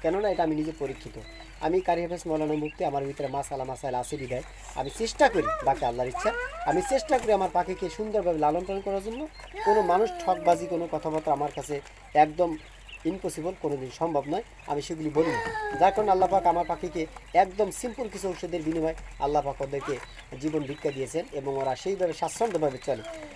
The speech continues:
আমি একটা কৌশলগতভাবে কাজ করেছি বন্ধুরা, আপনারা দেখতে পাচ্ছেন আমাদের পাখি খুবই কম এখানে। হ্যাঁ, এখানে আপনার ছয়শত পাখি আপনার উৎপাদন করা হয়েছিল আমাদের নিজস্ব ইনকিউবেটরের মাধ্যমে।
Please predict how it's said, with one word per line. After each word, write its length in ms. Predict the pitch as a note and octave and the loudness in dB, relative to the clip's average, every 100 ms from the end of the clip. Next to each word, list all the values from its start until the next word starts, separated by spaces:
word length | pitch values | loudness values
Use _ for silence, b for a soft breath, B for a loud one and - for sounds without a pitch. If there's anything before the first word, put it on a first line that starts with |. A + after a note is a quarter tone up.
| - | 2
আমি 100 | A#3 | 2
একটা 140 | C4+ B3+ | 4 4
কৌশলগতভাবে 640 | B3 A#3+ C4+ A#3 G3 F#3 | 4 2 -2 0 0 2
কাজ 180 | F#3 F#3+ | 4 4
করেছি 200 | G#3 A3 | 2 -4
বন্ধুরা, 300 | G3 G3 A3 | -2 2 2
আপনারা 200 | F#3 G3 | 4 2
দেখতে 240 | F3+ - F#3+ | 0 -2 -4
পাচ্ছেন 240 | F#3+ G#3 | -4 -2
আমাদের 260 | D#3+ D#3+ D#3+ | -2 -2 -4
পাখি 200 | E3 F3+ - | -4 -6 -4
খুবই 180 | F3+ F#3+ | -2 0
কম 200 | D#3 F3+ | 0 0
এখানে। 260 | E3 D#3+ A#3 - B B B A3+ | -2 -2 -2 -4 B B B 0
হ্যাঁ, 200 | A3 D#3 | 0 2
এখানে 280 | E3+ G#3+ G#3+ | 0 2 2
আপনার 300 | F#3 F#3+ F#3+ - - - - | 2 2 0 -2 -14 -8 4
ছয়শত 380 | G3 A3 A#3+ A#3+ | 6 6 2 6
পাখি 260 | G3+ - F#3+ | 6 6 4
আপনার 240 | F#3 F#3 | 4 0
উৎপাদন 380 | F#3 G3+ G3+ G3+ | 0 0 0 0
করা 160 | F3+ | 0
হয়েছিল 340 | D#3+ E3 F#3 A#3+ D#4+ | 0 -2 -4 -6 -2
আমাদের 420 | D#3 F3 F3+ F#3 | 0 2 2 0
নিজস্ব 500 | D#3+ G3 C4+ - G3+ - - - - - | 0 0 -2 0 -2 -2 -14 -18 -16 -6
ইনকিউবেটরের 720 | B3+ C4 B3+ G#3 G3+ G3+ F3+ | -4 -4 -4 -4 0 2 4
মাধ্যমে। 560 | D3 D3+ - - - | 6 6 6 4 4